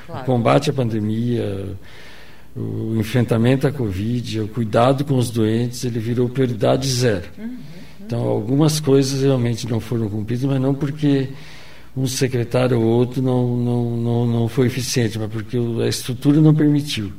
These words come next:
Speaker 1: Sobre concursos que estão em andamento, professores, por exemplo, aqui, concursos que estão em andamento, entre eles os de professores, serão chamados? Qual a previsão?
Speaker 2: Assinei ontem a convocação de noventa e oito professores.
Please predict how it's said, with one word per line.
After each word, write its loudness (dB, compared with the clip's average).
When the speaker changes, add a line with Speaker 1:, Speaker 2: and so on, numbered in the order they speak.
Speaker 1:
Sobre -14
concursos -8
que -14
estão -6
em -6
andamento, -6
professores, -6
por -14
exemplo, -12
aqui, -10
concursos -8
que -14
estão -10
em -8
andamento, -8
entre -8
eles -6
os -14
de -12
professores, -10
serão -6
chamados? -8
Qual -6
a -10
previsão? -12
Speaker 2:
Assinei 2
ontem 2
a 0
convocação 2
de 2
noventa 2
e 4
oito -2
professores. -4